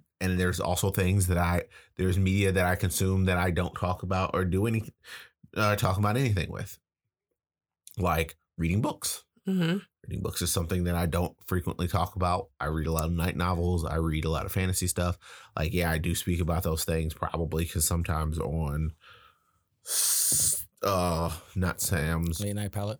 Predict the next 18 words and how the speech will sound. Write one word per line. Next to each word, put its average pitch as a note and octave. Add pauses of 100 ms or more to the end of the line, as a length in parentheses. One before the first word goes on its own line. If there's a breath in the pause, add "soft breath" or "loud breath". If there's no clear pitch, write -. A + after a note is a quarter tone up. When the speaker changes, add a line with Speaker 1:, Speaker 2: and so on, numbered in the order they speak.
Speaker 1:
Late F#2
Night F2
Palette, F2+
we F2
randomly F2
talk F2
about E2+
what E2
we've E2
been E2+
talking E2+
about D#2+
creatively D#2+
or, D#2+
like, D2
magic E2
systems D#2+
or C2